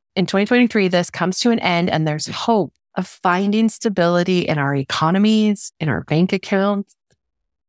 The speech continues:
Conservative and responsible Saturn will move out of Aquarius, where we saw the rise of the humanitarian concerns worldwide, which has been beautiful.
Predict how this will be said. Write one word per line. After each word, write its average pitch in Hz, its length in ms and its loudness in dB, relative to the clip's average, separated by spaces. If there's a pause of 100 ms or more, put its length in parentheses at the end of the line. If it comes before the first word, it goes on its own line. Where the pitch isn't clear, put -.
Conservative 208 640 2
and 196 100 0
responsible 175 560 -2
Saturn 175 560 2
will 165 300 0
move 160 320 0 (240)
out 208 480 2
of 185 100 0
Aquarius, 170 800 -2
where 170 120 0
we 165 120 -2
saw 185 480 2
the 196 100 2
rise 175 360 2
of 165 160 -4
the 170 60 -2
humanitarian 165 840 0
concerns 160 500 -2
worldwide, 180 600 0
which 170 180 -4
has 160 140 -4
been 151 360 -2
beautiful. 175 760 -2